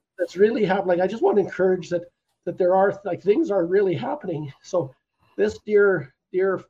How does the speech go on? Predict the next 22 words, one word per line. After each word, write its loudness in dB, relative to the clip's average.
you -4
know, -2
group, -2
Kevin, -2
you -6
know, -2
he's -2
an -2
apostolic -4
leader, -2
Kevin -8
Tabucci, -8
and, 0
uh, 0
they 0
ended -2
up, -2
uh, -6
picking -2
up -2
an -2
old -2